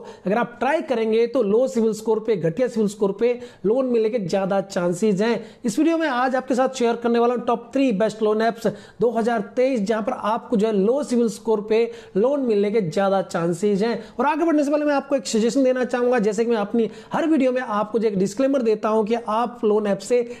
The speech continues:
तभी लोन लें जब आप उसकी पेमेंट जो है टाइम पे कर पाए, आपको बहुत अर्जेंट हो तभी ले, क्योंकि मैं आपको किसी वीडियो के अंदर कोई भी वेबसाइट का लिंक नहीं देता हूं, ना ही मैं अपना कोई रेफरल कोड देता हूं।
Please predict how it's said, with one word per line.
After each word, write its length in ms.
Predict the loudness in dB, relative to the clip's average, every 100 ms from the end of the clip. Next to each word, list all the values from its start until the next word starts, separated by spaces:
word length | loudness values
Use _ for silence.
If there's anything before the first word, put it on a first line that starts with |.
| -4
तभी 280 | 0 2 2
लोन 260 | 2 2 4
लें 260 | 4 2
जब 260 | 0 -4 -4 -2
आप 240 | -2 -2
उसकी 220 | -4 -2 -4
पेमेंट 380 | 0 0 2
जो 80 | 2
है 140 | 0 0 -10 -8
टाइम 200 | -2 -2
पे 120 | 0 0
कर 180 | 0
पाए, 240 | -2 -2 -2
आपको 340 | 0 -2 -2
बहुत 340 | -2 0 -2 -2
अर्जेंट 420 | -2 0 -2 0
हो 60 | -2 -2
तभी 340 | -2 0 2 2
ले, 280 | 2 4 2
क्योंकि 460 | -2 -14 -4 0
मैं 140 | 2 2
आपको 300 | 0 -2 0
किसी 240 | 0 0
वीडियो 220 | 2 2 2
के 60 |
अंदर 140 | 0 -2
कोई 220 | 0 0
भी 140 | 2 0
वेबसाइट 380 | 0 0 0
का 80 | 0
लिंक 180 | 0 2
नहीं 180 | 2 2
देता 280 | 2 0 0
हूं, 140 | 0 0 -6 -6
ना 80 | 0
ही 80 | 2
मैं 140 | 2
अपना 200 | 0 0
कोई 160 | 0 2
रेफरल 300 | 2 2 0
कोड 300 | 2 2 2
देता 260 | 2 0 2
हूं। 180 | 2